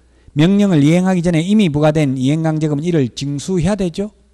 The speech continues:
부과된 거는 징수해야 되고 새로운 이행강제금 부과는 하지 않습니다.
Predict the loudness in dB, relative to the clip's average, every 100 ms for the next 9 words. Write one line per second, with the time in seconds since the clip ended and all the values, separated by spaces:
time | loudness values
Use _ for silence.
0 | _ _ _ _ _ _ _ _ -10 -2
1 | 2 2 0 -2 -4 -4 -4 -2 -2 -2
2 | -2 0 0 0 -2 -2 -2 -4 -6 -8
3 | -8 -6 -4 -4 -4 -4 -4 -4 -4 -6
4 | -6 -4 -2 -2 -2